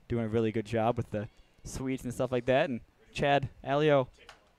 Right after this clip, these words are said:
hit me up in halftime and said, "Hey, my cousin plays for Livonia City." I asked him how to pronounce his last name. So super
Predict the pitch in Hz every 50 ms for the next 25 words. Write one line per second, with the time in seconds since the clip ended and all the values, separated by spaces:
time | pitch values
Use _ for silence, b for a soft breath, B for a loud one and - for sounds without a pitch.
0 | _ _ _ _ - _ _ _ _ _ _ - - - - - 151 147 147 151
1 | 170 190 - 127 135 151 151 151 151 - - 170 170 170 160 151 - 165 147 147
2 | 160 180 160 135 - 170 160 165 160 143 - 165 170 175 - 165 156 143 135 165
3 | 170 165 151 147 - 170 180 220 226 160 156 165 - 175 165 156 156 147 160 151
4 | 151 156 165 156 143 156 160 156 143 - 165 165 147 110 - - 98 - - -
5 | 147 143 156 131 113